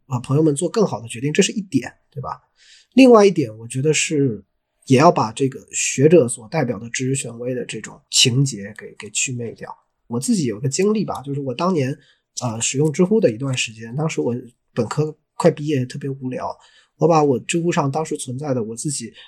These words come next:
擅长答的问题全都答了一遍，啊，很快我当时有了一群 follower，然后那个时候我有段时间就把我所有答案都匿名了，然后新答的答案也匿名了，是因为我产生了这样一种感觉，就是我答那些话题已经自带赞了，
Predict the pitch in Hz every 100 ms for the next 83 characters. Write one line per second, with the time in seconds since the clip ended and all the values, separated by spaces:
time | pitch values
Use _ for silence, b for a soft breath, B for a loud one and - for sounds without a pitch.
0 | B - 151 131 127 117 139 139 139 139
1 | - 156 170 214 - 95 - - - _
2 | _ _ _ - _ - - - - 113
3 | - 247 135 127 147 143 127 113 139 -
4 | 123 - 147 147 113 87 95 b b b
5 | b - 165 208 160 160 185 160 _ _
6 | 139 131 131 185 175 127 151 165 139 143
7 | 127 127 151 131 135 143 156 127 104 92
8 | 104 - _ - 107 - - 185 151 127
9 | 123 120 131 98 127 131 92 - - _
10 | _ - - 202 185 151 135 123 123 165
11 | 160 175 151 156 143 - 92 104 143 147
12 | 127 - 120 _ _ _ - 127 175 180
13 | 175 180 131 143 127 135 - 165 139 175
14 | 165 -